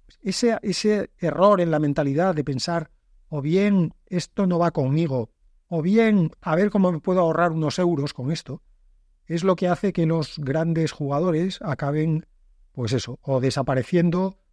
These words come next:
o convertidos en segundones. Tercera noticia dentro del ámbito de negocios, se ha abierto el primer re-, bueno, se ha abierto, no, creo que se ha anunciado, si recuerdo bien,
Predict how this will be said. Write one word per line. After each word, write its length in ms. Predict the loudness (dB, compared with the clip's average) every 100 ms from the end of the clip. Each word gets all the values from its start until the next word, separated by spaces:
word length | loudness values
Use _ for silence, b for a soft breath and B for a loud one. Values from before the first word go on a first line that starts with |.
| _
o 140 | -8
convertidos 560 | -4 -2 -2 -4 -4 -4
en 100 | -4
segundones. 520 | -4 -2 -2 -4 -8 _ _ _ _ _ _ _ _ _ _ _ _ _ _ _ _ _ _ _ _
Tercera 400 | -4 -2 0 2
noticia 500 | 2 2 0 2 0
dentro 300 | 2 0 0
del 120 | 2
ámbito 320 | 2 0 0
de 100 | 0
negocios, 720 | 0 0 0 0 0 -2 -6 -14 _
se 260 | -14 -4 0
ha 60 |
abierto 360 | 2 2 2 2
el 80 | 0
primer 300 | 0 0 0
re-, 100 | -2
bueno, 240 | -4 -4
se 80 | -4
ha 20 |
abierto, 300 | -4 -2 -2
no, 120 | -2
creo 160 | -2 -2
que 100 | -2
se 100 | -2
ha 40 |
anunciado, 640 | 2 2 0 0 0 0 -6
si 160 | -10 -8
recuerdo 380 | -6 -4 -2
bien, 220 | 0 -2